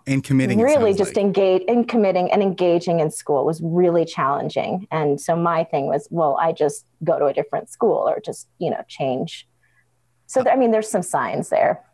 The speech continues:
Speaker 1: How long did it take you to get, uh, to finish your undergrad?
Speaker 2: It took me six years.
Speaker 1: Okay, so five, five schools in six years.
Speaker 2: Mm-hmm. Technically four schools. One school I did, it was, like, a,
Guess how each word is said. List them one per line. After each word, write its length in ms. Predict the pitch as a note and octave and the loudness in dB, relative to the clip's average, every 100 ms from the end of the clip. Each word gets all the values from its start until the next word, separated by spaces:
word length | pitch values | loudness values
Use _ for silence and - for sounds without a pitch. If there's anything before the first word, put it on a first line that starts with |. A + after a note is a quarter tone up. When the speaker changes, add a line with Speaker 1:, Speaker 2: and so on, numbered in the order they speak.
| _ | _
Speaker 1:
How 140 | B2 | -2
long 220 | C3 B2+ A#2+ | 0 0 0
did 100 | A2+ | -4
it 60 | |
take 200 | A2 G#2 | -6 -10
you 60 | G2+ | -10
to 60 | |
get, 200 | G#2+ A2 - - | -10 -10 -10 -12
uh, 260 | G#2+ G#2 G#2 | -8 -8 -10
to 100 | - - | -14 -12
finish 240 | A2 G2+ | -10 -10
your 100 | G#2+ | -10
undergrad? 420 | G#2 G#2 G#2+ A2 G2 _ _ _ _ - | -10 -10 -12 -14 -16 _ _ _ _ -6
Speaker 2:
It 120 | G#3 G#3 | -4 -2
took 180 | B3 | -2
me 180 | A#3 A3 | 0 0
six 260 | G#3+ G3 - | 0 -4 -2
years. 300 | - - - _ _ A#2+ _ | -4 -4 -14 _ _ -20 _
Speaker 1:
Okay, 100 | G#2+ G#2 | -20 -20
so 200 | - G#2+ _ | -20 -20 _
five, 300 | A2 G#2+ G2+ - _ | -12 -10 -12 -18 _
five 180 | - G#2+ | -8 -8
schools 240 | G#2 G#2 G2 | -10 -16 -16
in 80 | |
six 260 | G#2+ G#2 - | -18 -20 -20
years. 300 | A2+ A2 _ _ _ _ _ _ _ _ - | -20 -20 _ _ _ _ _ _ _ _ -8
Speaker 2:
Mm-hmm. 300 | D#3 F3+ F#3 F#3 _ _ _ _ _ | -6 -4 -6 -10 _ _ _ _ _
Technically 460 | - D#4+ C4+ B3 A3 | -4 -2 -2 0 0
four 680 | G#3+ - F#3+ F3+ F3+ F3+ - _ | 0 0 2 4 2 0 -8 _
schools. 720 | - - F3+ F3 F3 E3+ - - E3 _ | -12 -2 2 4 2 0 -6 -12 -12 _
One 340 | F#3 F#3 F3+ F3+ | -4 -2 0 -4
school 380 | - E3+ E3+ | -4 0 2
I 140 | E3 D#3+ | 2 2
did, 480 | D#3+ D#3 D#3 D#3 - - | 2 2 2 0 -4 -4
it 80 | E3+ | 0
was, 120 | E3+ | 0
like, 160 | D3+ D3 | -2 0
a, 180 | C#3+ | 0